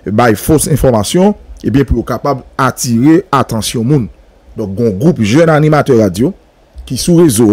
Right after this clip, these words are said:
an, ebyen, k ap ekri nenpòt kwa, ebyen, pou yo fè moun kwè ke yo egziste.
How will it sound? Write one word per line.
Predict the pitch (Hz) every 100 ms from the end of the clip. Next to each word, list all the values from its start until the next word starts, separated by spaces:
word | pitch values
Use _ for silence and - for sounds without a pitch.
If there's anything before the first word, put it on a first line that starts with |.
| 123
an, | 151 190 _ - _
ebyen, | - 135 135
k | 123
ap | 123
ekri | 104 147 156
nenpòt | 120 135 202 247 180 - -
kwa, | 110 151 _ _ _ -
ebyen, | 107 135
pou | 117
yo | 110
fè | - 117
moun | 113 107
kwè | - 151 131
ke | 123 131 143 _ -
yo | 107 104 - 131
egziste. | 104 95 90 - 131